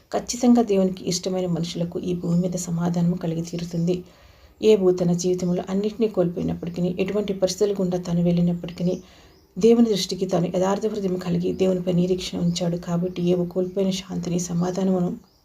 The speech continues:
మరలా తిరిగి తాను పొందాడు. నిత్య జీవం గురించిన మానవుడు కోల్పోయిన శాంతి సమాధానమును తిరిగి పరిశుద్ధాత్మ ద్వారా నిర్మించబడిన యేసుక్రీస్తు ప్రభువారి ద్వారా తండ్రి అయిన దేవుడు మానవులకు అనుగ్రహించాడు. అందుకే యోహాను ఒకటి ఒకటిలో,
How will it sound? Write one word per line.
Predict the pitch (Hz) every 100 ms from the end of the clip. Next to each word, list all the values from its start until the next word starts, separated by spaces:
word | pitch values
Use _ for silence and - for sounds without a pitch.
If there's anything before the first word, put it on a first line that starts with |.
| _ _ _ _ _ -
మరలా | 185 202
తిరిగి | 202 185 175 180
తాను | 170 170 170
పొందాడు. | 170 175 170 175 - - - - -
నిత్య | 233 240
జీవం | 240 269 262 240
గురించిన | 208 190 - 170 175 - _ _ _ _ _ 202
మానవుడు | 196 202 175 170
కోల్పోయిన | 190 175 175 160
శాంతి | 180 185 180 -
సమాధానమును | - 165 190 190 185 175
తిరిగి | 175 180 170
పరిశుద్ధాత్మ | 170 175 185 175 202 202 202
ద్వారా | 180 175
నిర్మించబడిన | 170 165 170 170 170 170 170 - -
యేసుక్రీస్తు | 185 185 180 202 196
ప్రభువారి | 190 175 180 175
ద్వారా | 175 175 175 - 180
తండ్రి | 175 180
అయిన | 180
దేవుడు | 175 175 180 180 - - -
మానవులకు | 202 202 202 185 185
అనుగ్రహించాడు. | 170 170 170 170 175 170 175 -
అందుకే | 180 175 180 175 - - - -
యోహాను | 202 190 190 185 185 185
ఒకటి | 190 - 214
ఒకటిలో, | 196 185 175 170